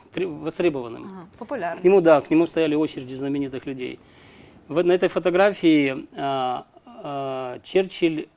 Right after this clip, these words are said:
Speaker 1: очень был зол на Юсуфа, и в этом была прелесть. Э, это был х-, характер человека. Вот, вот дос-, до-, достать характер человека, когда ты снимаешь портрет, это главная задача фотографа.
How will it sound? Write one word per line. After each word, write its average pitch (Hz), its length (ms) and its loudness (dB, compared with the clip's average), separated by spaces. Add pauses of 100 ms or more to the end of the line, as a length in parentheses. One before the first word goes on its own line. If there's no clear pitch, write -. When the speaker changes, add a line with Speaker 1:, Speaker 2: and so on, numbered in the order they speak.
(200)
Speaker 1:
очень 160 280 -2
был 160 120 -2
зол 131 500 -6 (320)
на 143 100 -6
Юсуфа, 202 540 -2 (580)
и 147 80 -6
в 165 40 -2
этом 170 180 0
была 160 180 2
прелесть. 143 500 -2
Э, 139 640 -8
это 143 180 -10
был 147 140 -4
х-, - 180 -18
характер 131 400 -8
человека. 135 520 -14 (140)
Вот, 156 160 -6 (200)
вот 151 180 -8
дос-, 147 220 -8
до-, 160 180 -6
достать 202 560 -2
характер 147 400 -8
человека, 135 460 -8
когда 131 200 -12
ты 135 100 -12
снимаешь 135 360 -8
портрет, 220 380 -4 (440)
это 143 160 -8
главная 165 260 0
задача 147 380 -6
фотографа. 127 560 -12